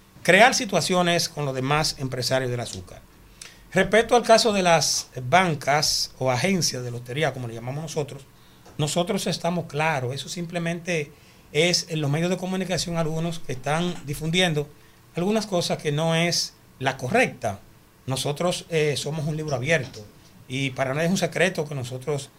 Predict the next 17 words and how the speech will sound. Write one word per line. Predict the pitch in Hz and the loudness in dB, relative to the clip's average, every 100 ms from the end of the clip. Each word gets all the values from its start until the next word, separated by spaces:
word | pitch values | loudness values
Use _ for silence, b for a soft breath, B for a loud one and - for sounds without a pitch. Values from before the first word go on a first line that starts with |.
| - - | -20 -2
pagamos | 139 139 175 160 | 2 4 4 2
nuestros | 147 139 | 0 -4
impuestos | 131 135 196 - 147 - | -4 0 -2 -2 -8 -6
cada, | 147 143 147 | -2 0 0
cada | - 147 156 | 0 2 2
día | 143 156 | 2 2
veintidós | 151 139 131 131 170 | 2 -2 -2 0 0
de | 135 | -2
cada | 123 139 | -4 -2
mes. | 147 190 - - b b b - | 0 2 0 -4 b b b -4
Son | 147 | -2
los | 156 | 0
impuestos | 160 156 151 143 | 0 0 0 0
más | 147 143 | 0 2
caros | 160 208 151 | 2 4 2
que | 139 | 0
hay. | 143 190 139 | 2 2 0